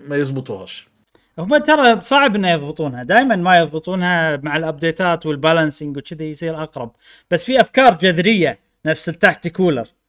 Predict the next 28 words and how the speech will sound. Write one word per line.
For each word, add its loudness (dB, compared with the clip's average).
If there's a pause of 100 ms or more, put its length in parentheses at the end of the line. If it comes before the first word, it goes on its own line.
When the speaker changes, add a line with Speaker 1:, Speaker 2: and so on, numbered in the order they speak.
(600)
Speaker 2:
ولا 2
Speaker 1:
مم. -8
Speaker 2:
حتى 0
ال-، 2
السبيشال -4
اللي 0
بعد 0
التاكتيكولر، -4
يعني، -2
هذا 0
فكرته -4
ما 0
يقدرون 0
يغيرونها، 0
يعني. -14 (1200)
فممكن -2
يصير 0 (120)
سيء 2 (220)
أو -4
ممكن -4
يصير -6 (100)
جيد، 0
ما، -2
ما -2
تدري -6
أنت، -10
على 0
حسب. -18